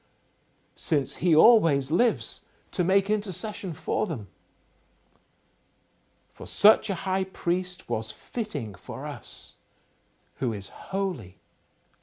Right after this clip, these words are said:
harmless, undefiled, separate from sinners, and has become higher than the heavens,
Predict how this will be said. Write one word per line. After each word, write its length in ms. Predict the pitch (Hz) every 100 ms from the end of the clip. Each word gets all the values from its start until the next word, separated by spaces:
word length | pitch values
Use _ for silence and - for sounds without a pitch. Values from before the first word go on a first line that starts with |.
| _
harmless, 920 | - 165 165 151 101 90 - - - - _ _ _ _ _ _ _
undefiled, 1000 | 156 170 160 156 - 147 135 101 101 - _ _ _ _ _ _ _ _ _ -
separate 720 | - - 208 - 143 98 -
from 240 | - 110
sinners, 640 | - 147 156 92 - - - _ _ _ _ _ _ _ _
and 160 | - 117
has 280 | - 156 143
become 460 | 147 - 143 117
higher 680 | 101 - - 180 214 208 202
than 240 | 196 175 170
the 100 | 139
heavens, 680 | 135 131 101 92 - -